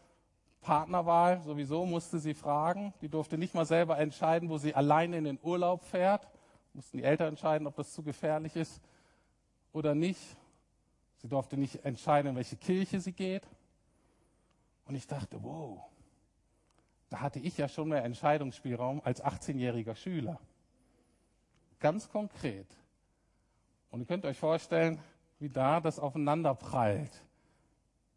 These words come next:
Wie diese Frau gleichzeitig in zwei völlig verschiedenen Kulturen lebt. Und sie hat damit gerungen, wie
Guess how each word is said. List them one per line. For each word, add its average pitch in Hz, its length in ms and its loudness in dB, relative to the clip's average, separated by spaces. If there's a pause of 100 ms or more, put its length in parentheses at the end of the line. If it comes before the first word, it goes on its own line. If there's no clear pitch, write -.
(640)
Wie 127 80 -10
diese 147 280 0
Frau 147 680 0 (880)
gleichzeitig 147 640 -2
in 117 60 -6
zwei 127 220 -6
völlig 160 280 -6
verschiedenen 135 580 -6
Kulturen 139 720 -4 (840)
lebt. 131 640 -2
Und 135 140 -6
sie 139 140 -2
hat 170 180 -4
damit 175 280 -2
gerungen, 123 600 -8
wie 147 220 -8